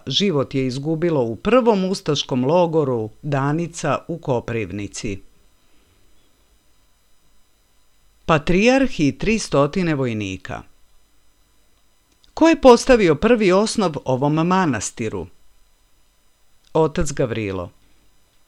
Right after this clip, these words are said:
Postoji beleška nepoznatog hroničara manastira Lepavine koji kaže da je prvi osnov tom manastiru postavio neki pustinjak iz Hercegovine, Vuko Dabović,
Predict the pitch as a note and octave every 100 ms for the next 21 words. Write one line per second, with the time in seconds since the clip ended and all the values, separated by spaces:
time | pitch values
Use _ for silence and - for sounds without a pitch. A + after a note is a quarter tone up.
0 | - _ _ - A3 G#3 C#4+ C#4+ B3 G#3
1 | G3+ G#3 - D3 E3 E3+ E3+ D3 C3+ -
2 | A2+ A2+ - E3+ D3+ D#3 D3 C3+ A2 A#2+
3 | D3+ D3+ B2 - C3+ B2 C3 C#3+ G3 F#3+
4 | F3+ C3+ A#2 - F#3 G#3 C#4 D4 G3 C#3+
5 | B2+ C#3 B2+ A#3+ C4+ C#4 G#3 G#3+ G#3+ E3
6 | B2 C3 - E3+ C#3 A#2+ D#3 A3 A#3 -
7 | - D#3 C#3 D#3+ F3 - C4 G#3+ C3+ C3
8 | E3+ G3 F#3 C#3 - E3+ E3+ - G3 A3
9 | G#3+ C#3+ C#3 - D3+ D3 C#3 F3+ C#3+ A#2+
10 | A#2+ A2 G#2 - - - - D#3 A#3+ B3
11 | D3 C3 E3+ D#3+ A#2 A#2+ A2+ - -